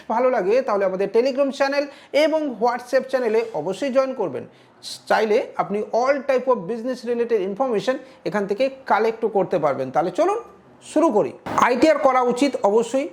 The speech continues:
চাইলে আপনি আমাদের আইটিআর ফার্ম যিনি দেখেন তার সঙ্গে সরাসরি কথা বলতে পারেন এবং হান্ড্রেড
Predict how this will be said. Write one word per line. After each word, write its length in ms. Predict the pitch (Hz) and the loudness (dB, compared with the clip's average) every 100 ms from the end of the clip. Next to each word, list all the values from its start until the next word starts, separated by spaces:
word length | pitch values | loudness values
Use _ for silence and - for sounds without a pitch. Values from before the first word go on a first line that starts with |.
| - | -4
চাইলে 260 | 226 214 254 | 0 2 2
আপনি 220 | 254 254 | 0 -4
আমাদের 300 | 233 233 254 247 | -6 -2 -2 0
আইটিআর 360 | 190 202 214 240 | 0 0 -2 -4
ফার্ম 320 | 233 202 220 233 | 0 0 0 -2
যিনি 180 | 208 220 | -6 -4
দেখেন 340 | 214 214 240 | -4 -4 -4
তার 180 | 240 160 - | -2 -2 -2
সঙ্গে 200 | 180 180 | -4 -4
সরাসরি 500 | 180 185 208 240 247 | -2 -2 -2 -4 -2
কথা 240 | 240 220 233 | -2 0 0
বলতে 240 | 233 226 | 0 0
পারেন 220 | 226 240 277 | 0 0 -2
এবং 220 | 190 214 226 - - | -2 -2 -4 -12 -20
হান্ড্রেড 540 | - - 240 262 277 | -12 0 2 4 2